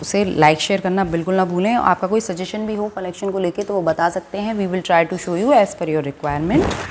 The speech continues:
And आपको अच्छा लगे तो कमेंट section में comment करके भी हमें ज़रूर सम-, बताइएगा। ये देखिए, ये black color पे इसमें blouse आएगा, रॉ silk material का blouse है, सेमी रॉ silk material का,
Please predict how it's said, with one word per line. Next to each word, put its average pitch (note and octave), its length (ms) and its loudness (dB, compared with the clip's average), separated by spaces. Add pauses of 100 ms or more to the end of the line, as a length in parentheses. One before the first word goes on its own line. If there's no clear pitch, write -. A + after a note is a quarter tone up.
(1200)
And E3+ 120 2
आपको E3+ 220 2
अच्छा F#3 220 0
लगे A#3+ 260 6
तो B3+ 120 0
कमेंट G3 320 2
section G#3 260 -2
में A3+ 100 -2
comment F3 280 2
करके F#3+ 220 0
भी G3+ 120 0
हमें G3+ 140 0
ज़रूर D#3 280 0
सम-, D3 300 -4
बताइएगा। D3 520 0 (1400)
ये E3+ 140 2
देखिए, - 300 -4 (440)
ये E3+ 120 -2
black D#3+ 360 6
color A3+ 180 0
पे B3 140 -6
इसमें A3+ 260 -6
blouse E3+ 300 0
आएगा, A3 180 0
रॉ G#3 160 0
silk G3 260 -6
material F3 300 -4
का F#3 100 -4
blouse D#3+ 400 -2
है, A#3+ 140 -4
सेमी G3 240 0
रॉ F3+ 140 0
silk F#3+ 180 -4
material F#3+ 300 0
का, C4 160 0